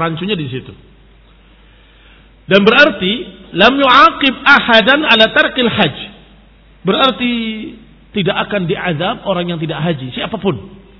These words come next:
Walaupun kaya, walaupun segala macam dia punya, walaupun sehat walafiat, walaupun ada waktu, walaupun dia punya keluasan, nggak haji,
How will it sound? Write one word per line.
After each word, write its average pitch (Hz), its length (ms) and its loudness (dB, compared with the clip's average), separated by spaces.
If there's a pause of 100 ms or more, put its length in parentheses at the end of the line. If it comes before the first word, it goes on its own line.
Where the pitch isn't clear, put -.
(140)
Walaupun 160 320 -4
kaya, 160 320 -4
walaupun 151 400 -6
segala 139 240 -6
macam 156 320 -6
dia 147 160 -6
punya, 160 480 -8
walaupun 156 400 -2
sehat 165 240 -4
walafiat, 156 320 -4
walaupun 165 320 -6
ada 156 160 -4
waktu, 170 320 -4
walaupun 156 320 -4
dia 160 160 -2
punya 156 240 -6
keluasan, 165 560 -6 (480)
nggak 208 160 2
haji, 240 280 2